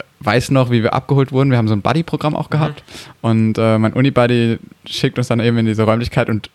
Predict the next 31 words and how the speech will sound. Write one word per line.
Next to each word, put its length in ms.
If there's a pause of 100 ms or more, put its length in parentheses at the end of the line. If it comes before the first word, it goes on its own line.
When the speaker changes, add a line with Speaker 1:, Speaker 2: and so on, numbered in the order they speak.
(220)
Speaker 1:
weiß 480
ziemlich 400
genau, 300
was 180
sie 40
uns 140
damit 260
antut. 380
Also 240
Speaker 2:
<laughs> 640
Speaker 1:
sie 180
wohnt 240
dort 140
selbst 340
nicht 340
und 320
das 160
hab 100
ich 60
Speaker 2:
Ja. 80
Speaker 1:
auch 40
als 100
erstes 240
gefragt, 220
ja, 120
"Wohnst 180
du 40
da 120
auch? 220
Welche 220
Etage?" 420